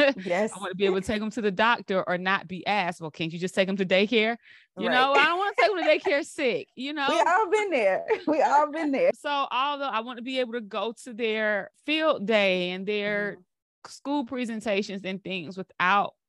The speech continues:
Speaker 2: having somebody say no or, "Well, I'm gonna dock your time," or all this and that. So I'm just like, "I gotta make it happen," because I didn't want that to be the rest of my life,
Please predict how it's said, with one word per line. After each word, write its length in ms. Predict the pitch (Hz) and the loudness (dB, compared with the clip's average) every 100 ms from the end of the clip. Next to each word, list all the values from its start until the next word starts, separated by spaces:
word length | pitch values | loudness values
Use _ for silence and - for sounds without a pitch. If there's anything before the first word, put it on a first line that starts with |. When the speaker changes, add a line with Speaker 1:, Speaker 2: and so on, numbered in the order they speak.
| _ | _
Speaker 2:
having 320 | 208 202 190 | -6 -6 -6
somebody 420 | 190 180 180 170 170 | -8 -4 -2 -2 -4
say 280 | - 175 | -4 -4
no 500 | 165 165 160 160 156 - | -2 0 2 0 -2 -4
or, 280 | 160 151 147 _ _ _ - | -2 -2 -4 _ _ _ -4
"Well, 260 | 185 160 | 2 4
I'm 120 | 131 175 | 2 0
gonna 140 | 165 | -2
dock 280 | 160 156 - | -2 -2 -4
your 100 | 160 | -12
time," 420 | - 170 156 151 | -6 -2 -2 -2
or 60 | 139 | 0
all 220 | 151 151 | 0 0
this 200 | 139 151 | -2 -10
and 140 | 156 156 | -8 -8
that. 240 | 143 - _ | -8 -10 _
So 500 | - 180 165 165 - _ _ _ - | -4 -2 -2 -6 -12 _ _ _ -6
I'm 160 | 170 | -4
just 220 | 175 180 - | -6 -6 -2
like, 200 | 185 - | -2 -2
"I 100 | 185 | -2
gotta 200 | 185 180 | 0 -2
make 220 | 185 - | -6 -8
it 60 | 202 | -6
happen," 420 | 220 262 180 170 | -4 -4 -6 -8
because 260 | 165 180 | -6 -4
I 120 | 160 165 | -2 -2
didn't 260 | 175 180 | -4 -8
want 360 | 175 170 - 165 | -8 -8 -10 -6
that 280 | 175 156 - | -4 -4 -8
to 120 | - | -12
be 180 | 165 160 | -8 -6
the 120 | 143 | -6
rest 260 | 143 143 - | -8 -10 -12
of 60 | |
my 140 | 143 135 | -12 -6
life, 280 | 156 156 | -4 -6